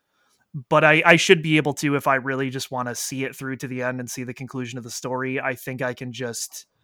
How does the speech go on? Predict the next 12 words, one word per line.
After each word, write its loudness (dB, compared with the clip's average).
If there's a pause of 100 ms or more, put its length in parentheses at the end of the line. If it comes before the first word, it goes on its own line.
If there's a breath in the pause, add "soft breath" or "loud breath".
(380)
beat -4
it -4
on 2
the -6
base -6
difficulty -8
very -8
easily -8 (160)
a -10
bunch -6
of -12
times. -6